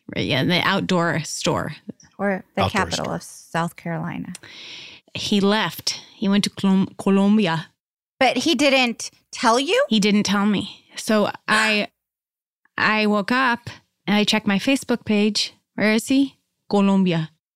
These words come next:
Speaker 3: So he did post to Facebook.
Speaker 1: He, he posted a Facebook, and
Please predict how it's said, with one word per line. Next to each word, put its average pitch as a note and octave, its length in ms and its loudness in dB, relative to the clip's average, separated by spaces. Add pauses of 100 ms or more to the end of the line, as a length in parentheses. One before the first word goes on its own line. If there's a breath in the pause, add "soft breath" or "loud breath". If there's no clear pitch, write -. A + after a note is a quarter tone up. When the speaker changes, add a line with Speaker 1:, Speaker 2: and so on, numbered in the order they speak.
(760 loud breath)
Speaker 3:
So - 220 2
he C#3+ 140 4
did E3+ 340 2
post E3 240 2
to A#2+ 60 -2
Facebook. - 580 -4 (160)
Speaker 1:
He, A3 320 -2
he A#3+ 160 2
posted A3 400 0
a F#3 40 2
Facebook, G#3 580 -2 (360)
and F#3+ 480 0